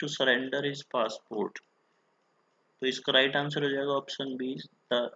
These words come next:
authorities made him to surrender, uh, surrender his passport।" राइट, नेक्स्ट क्वेश्चन, "Fill in the blanks with correct prepositions।"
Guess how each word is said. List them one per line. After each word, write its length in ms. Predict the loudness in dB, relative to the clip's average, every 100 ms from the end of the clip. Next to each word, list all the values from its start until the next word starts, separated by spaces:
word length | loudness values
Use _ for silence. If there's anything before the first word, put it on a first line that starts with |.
| 2
authorities 600 | 2 -2 -2 -2 -2 -6 -4
made 200 | -2 -2
him 160 | -4 -6
to 140 | -6
surrender, 460 | 0 2 2 -2 -2 -4
uh, 560 | -10 _ -20 -12 -8 -4
surrender 360 | 0 0 0 -4
his 140 | -6 -6
passport।" 460 | -6 -6 -12 -18 -20 _ _ _ _ _ _
राइट, 220 | 0 0 2
नेक्स्ट 260 | 0 0 0
क्वेश्चन, 320 | -2 0 -2
"Fill 180 | -2 -2
in 80 | 0
the 140 | -2
blanks 380 | 0 -2 -2 -6
with 100 | -6 0
correct 260 | 0 0 -4
prepositions।" 640 | -4 -2 -4 -6 -12 -12